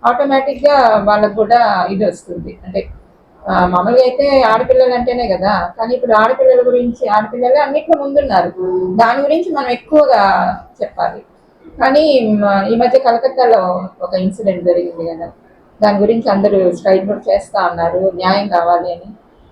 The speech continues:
So మన, మన దేశంలో కూడా కంటికి కన్ను, పంటికి పన్ను <laughs> అది ఉంటుంది చూడండి, ఆ మోడల్లో వస్తే కానీ ఇవి, ఇది కాదు.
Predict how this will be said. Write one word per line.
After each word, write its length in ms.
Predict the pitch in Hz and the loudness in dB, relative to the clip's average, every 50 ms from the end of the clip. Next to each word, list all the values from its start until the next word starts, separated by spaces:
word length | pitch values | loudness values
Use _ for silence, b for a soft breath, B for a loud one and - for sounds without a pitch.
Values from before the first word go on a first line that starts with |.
| _ _ _ - | _ _ _ 0
So 100 | 226 233 | 0 0
మన, 520 | 233 214 185 180 196 202 208 214 214 208 | 2 0 0 0 2 2 4 2 2 2
మన 180 | 202 202 202 208 | 0 -4 -4 -4
దేశంలో 540 | 202 214 214 226 220 - 247 240 240 233 233 | 0 0 0 0 0 -2 -4 0 2 2 2
కూడా 480 | 233 226 233 226 208 196 185 185 - - - _ _ _ - | 2 2 2 2 2 0 -2 -4 -6 -10 -18 _ _ _ -2
కంటికి 340 | 220 220 214 226 - - - - | -2 0 0 -2 -6 -8 -6 -4
కన్ను, 280 | - 202 202 202 208 208 | -4 -2 -2 -2 -4 -4
పంటికి 400 | - 208 202 202 - - 220 214 | -4 -4 -4 -2 -2 -4 -4 -4
పన్ను 560 | - 247 269 - - - 349 349 - 247 233 - B B B 269 214 220 - 208 | -6 -10 -12 -10 0 2 2 2 2 2 -4 -8 B B B -12 -6 -2 0 2
<laughs> 240 | 196 196 208 214 196 | 2 4 4 2 2
అది 240 | 190 190 196 196 202 | 2 2 2 2 2
ఉంటుంది 400 | 202 214 214 247 220 170 180 190 | 2 2 0 -2 -2 0 0 0
చూడండి, 400 | 185 190 185 185 - 170 - - - - - - - - - | 2 2 0 -2 -6 -10 -12 -12 -16 -20 -20 -20 -10 -2 0
ఆ 160 | 202 196 208 | 2 2 2
మోడల్లో 440 | 214 208 214 220 247 285 294 285 269 | 2 2 2 2 4 4 4 4 4
వస్తే 320 | 254 240 - - - 247 226 | 2 2 0 0 0 2 2
కానీ 260 | 226 233 233 262 330 | 4 2 2 2 0
ఇవి, 280 | 311 262 226 214 208 196 196 190 185 180 180 180 190 202 226 233 - - - 202 | 0 2 2 2 2 2 2 0 0 -2 -2 -4 -6 -8 -12 -14 -16 -12 -8 -2
ఇది 140 | 185 190 185 | 0 0 2
కాదు. 340 | 175 175 175 175 - - | 2 2 0 0 -4 -6